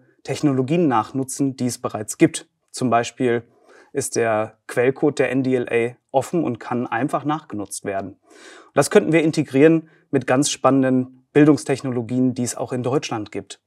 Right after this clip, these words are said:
Zum Beispiel vides als Identitätsmanagement, zum Beispiel Serlo-Editoren,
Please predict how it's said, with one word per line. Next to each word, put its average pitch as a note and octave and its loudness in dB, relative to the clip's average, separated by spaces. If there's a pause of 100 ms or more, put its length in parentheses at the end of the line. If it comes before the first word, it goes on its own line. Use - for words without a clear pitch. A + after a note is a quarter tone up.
(340)
Zum A2+ -8
Beispiel A2 -4
vides D3 2
als B2 -2
Identitätsmanagement, A2+ -4 (380)
zum C#3+ 4
Beispiel C#3+ 8 (1400)
Serlo-Editoren, C#3 4